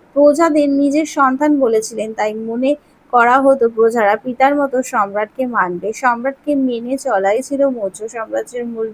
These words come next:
ভিত। তো পরের প্রশ্ন দেখো, এলাহাবাদ প্রশস্তি। দেখো, এলাহাবাদ দুর্গের ভেতরে একটি শিলালেখ আছে। লেখ-, লেখটি গুপ্ত যুগের ব্রাহ্মী লিপিতে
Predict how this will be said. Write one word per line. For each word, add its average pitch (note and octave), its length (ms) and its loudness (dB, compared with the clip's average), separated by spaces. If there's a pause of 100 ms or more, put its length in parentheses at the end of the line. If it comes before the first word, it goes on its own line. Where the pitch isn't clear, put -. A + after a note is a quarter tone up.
ভিত। G#3+ 140 -8 (960)
তো B3 80 -4
পরের B3 320 4
প্রশ্ন D4+ 260 2
দেখো, D#4 200 0
এলাহাবাদ B3 580 2
প্রশস্তি। A3+ 580 -8 (2500)
দেখো, C#4+ 260 2
এলাহাবাদ D4+ 600 4
দুর্গের D4+ 420 2
ভেতরে D#4 340 2
একটি D4+ 240 -2
শিলালেখ A3 460 -4
আছে। B3 340 2
লেখ-, A3+ 380 -2 (440)
লেখটি C#4 520 2
গুপ্ত C#4+ 400 2
যুগের D4+ 360 2
ব্রাহ্মী A#3 360 2
লিপিতে C4+ 400 0